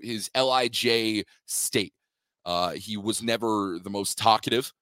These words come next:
in the world. He never had, uh, a million things to say. We saw Sanada start to come out of his shell with the formation of Just Five Guys, winning the World Heavyweight Championship, winning New Japan Cup, a, a million other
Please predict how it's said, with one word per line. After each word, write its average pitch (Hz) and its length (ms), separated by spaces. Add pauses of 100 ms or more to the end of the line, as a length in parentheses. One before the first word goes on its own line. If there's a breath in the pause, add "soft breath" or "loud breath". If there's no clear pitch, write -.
(200)
in 101 60
the 101 80
world. 87 340
He 113 160
never 95 280
had, 90 340
uh, 85 400
a 95 60
million 98 420
things 98 320
to - 80
say. 95 340
We 101 160
saw 107 260
Sanada 101 380
start 98 220
to - 60
come 101 200
out 95 160
of 87 80
his 82 120
shell 113 340
with 104 140
the - 80
formation 92 440
of 87 80
Just - 300
Five 90 240
Guys, 117 380
winning 92 240
the 90 80
World 90 300 (360 loud breath)
Heavyweight 87 380
Championship, 117 640
winning 90 180
New 87 140
Japan 82 340
Cup, - 180
a, 90 220
a 95 60
million 92 280
other 85 220